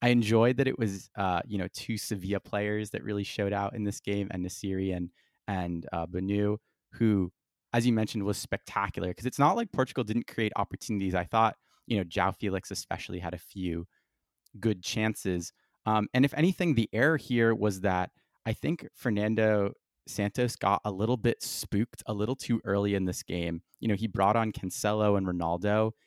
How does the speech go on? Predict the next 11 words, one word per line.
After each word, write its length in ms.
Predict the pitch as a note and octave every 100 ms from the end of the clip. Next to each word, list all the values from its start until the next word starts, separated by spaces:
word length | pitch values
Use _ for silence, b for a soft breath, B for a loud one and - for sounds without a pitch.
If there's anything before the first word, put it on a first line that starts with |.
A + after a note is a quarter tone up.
| _ B2
in 60 |
the 60 | G2
fifty-first 680 | - A#2 C3 - A2+ G#2 F#2
minute. 340 | F2+ A2 - _ _ _ -
And 80 | B2+
I'm 100 | C3+
not 200 | E3 -
sure 240 | - D3
that 180 | C#3+ A#2
really 220 | A2+ B2+
gave, 500 | G2+ F2+ F#2 G2+